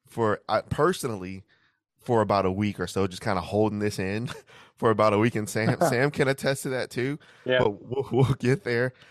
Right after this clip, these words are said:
Speaker 1: Um, but again,
Speaker 2: <laughs>
Speaker 1: as you can tell, if you're watching the video portion, we've got Sam Lawrence back on with us. Um, we're, we're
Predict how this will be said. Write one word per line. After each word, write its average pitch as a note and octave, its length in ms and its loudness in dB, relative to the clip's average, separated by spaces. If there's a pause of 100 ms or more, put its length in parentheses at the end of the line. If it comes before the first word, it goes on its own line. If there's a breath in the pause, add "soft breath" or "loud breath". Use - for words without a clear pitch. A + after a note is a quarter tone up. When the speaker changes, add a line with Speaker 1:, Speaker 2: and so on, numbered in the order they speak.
(140)
Speaker 1:
Um, G#3+ 280 4
but - 140 4
again, B2+ 360 0
Speaker 2:
<laughs> - 60 -6
Speaker 1:
as A#2 160 0
you C#3+ 80 -4
can G#3 160 2
tell, C3+ 400 0
if A2+ 120 -6
you're A#2+ 140 -2
watching A2 500 -2 (500 soft breath)
the A2 100 0
video A2 320 0
portion, A#2 560 -2
we've A#2 160 -4
got F#2 240 2
Sam G#2+ 300 -2
Lawrence G#2 340 -2
back G2 320 -2
on G2 320 0
with G#2 180 -2
us. A2+ 300 -6 (480 soft breath)
Um, F#2+ 500 0 (140)
we're, G2+ 180 -2
we're G#2 240 0